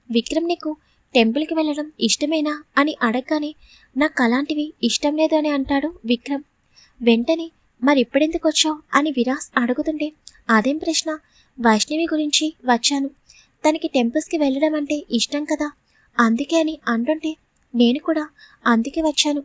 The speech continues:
అని చెప్పి విరాస్ ముందుకి వెళ్ళిపోతాడు. వైష్ణవి మాత్రం విక్రమ్ వైపు కోపంగా చూస్తూ, "అంటే నీకు కూడా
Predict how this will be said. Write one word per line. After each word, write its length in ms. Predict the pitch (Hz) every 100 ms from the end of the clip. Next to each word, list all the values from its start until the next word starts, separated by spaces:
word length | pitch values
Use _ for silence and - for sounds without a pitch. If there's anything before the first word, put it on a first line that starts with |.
| -
అని 160 | 277 285
చెప్పి 300 | 269 - 311 - _ _ 226
విరాస్ 420 | 240 269 311 -
ముందుకి 420 | 294 269 294 320 -
వెళ్ళిపోతాడు. 640 | 240 233 - 285 285 277 - _ _ _ _ _ _ - _ _ - -
వైష్ణవి 460 | 240 226 208 311 339
మాత్రం 320 | 330 - 320 254
విక్రమ్ 380 | 233 - 311 330
వైపు 300 | 320 311 302 -
కోపంగా 460 | 240 - 285 311 311
చూస్తూ, 260 | 311 - 349 _ - - - -
"అంటే 380 | 220 240 339 370 _
నీకు 280 | 233 233 233
కూడా 200 | 330 330